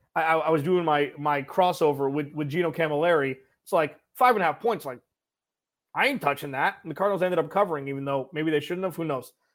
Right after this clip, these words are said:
But the Cardinals are three-point favorites, um, going in, and the over-under as of right now is fifty and a half points. I think it was a little bit higher before, fifty and a half points, which is around where Cardinals over-unders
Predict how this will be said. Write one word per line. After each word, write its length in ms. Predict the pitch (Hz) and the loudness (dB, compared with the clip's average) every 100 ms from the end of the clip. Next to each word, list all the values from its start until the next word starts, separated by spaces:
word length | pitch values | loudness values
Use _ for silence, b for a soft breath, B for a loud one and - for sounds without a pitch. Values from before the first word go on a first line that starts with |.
| - | -10
But 240 | 147 160 147 | 4 4 4
the 80 | |
Cardinals 280 | 151 190 151 | 4 4 4
are 40 | 147 | -2
three-point 360 | 196 202 185 | 0 0 0
favorites, 420 | 170 160 165 - _ _ _ _ - | 0 2 -2 -6 _ _ _ _ -2
um, 260 | 151 143 143 | 0 2 4
going 280 | 160 160 151 | 4 4 2
in, 260 | 151 147 147 b b - | 0 -2 -8 b b -4
and 360 | 156 156 151 - - | -2 0 -2 -6 -2
the 160 | 151 | 0
over-under 800 | 147 185 190 175 165 165 170 180 _ _ - | 6 6 8 8 6 4 2 0 _ _ 0
as 280 | 151 170 165 | 2 4 2
of 280 | 175 165 - | 0 0 -8
right 340 | 139 160 151 | 2 4 4
now 360 | 151 170 143 131 | 2 0 0 -2
is 100 | - | -6
fifty 340 | - 175 - | -4 -4 -2
and 80 | 160 | -4
a 40 | |
half 200 | 151 147 | -2 -4
points. 240 | - 143 131 | -6 -8 -10
I 80 | 151 | -8
think 140 | 254 | -2
it 40 | |
was 100 | 247 | 0
a 20 | 160 | 2
little 140 | 160 | 0
bit 100 | 131 | -2
higher 300 | - 165 143 | -2 -2 -2
before, 380 | 131 - 120 - _ _ _ | -6 -14 -16 -18 _ _ _
fifty 240 | 190 190 185 | 0 0 -2
and 80 | |
a 40 | 160 | 0
half 220 | 156 143 | 0 0
points, 360 | 151 147 147 - _ - | -4 -4 -6 -14 _ 0
which 200 | 170 175 | 2 4
is 180 | 165 - _ _ - | 2 -4 _ _ 2
around 500 | 180 160 185 208 185 | 4 6 6 4 4
where 260 | 170 175 160 | 4 4 2
Cardinals 380 | 156 160 165 147 | 0 2 2 2
over-unders 600 | 143 143 135 135 139 | 2 0 -2 -4 -8